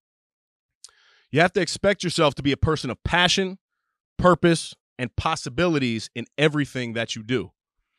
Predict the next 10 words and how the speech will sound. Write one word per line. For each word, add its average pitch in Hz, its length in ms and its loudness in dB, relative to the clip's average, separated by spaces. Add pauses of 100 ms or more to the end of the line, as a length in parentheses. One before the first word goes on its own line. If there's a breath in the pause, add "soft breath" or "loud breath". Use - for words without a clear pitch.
(200)
You 131 140 -2
were 190 120 4
created 190 460 0
for 190 120 -4
more 196 320 4
than 160 140 -4
you 165 80 -6
can 170 140 -6
even 160 180 -4
imagine, 151 480 -2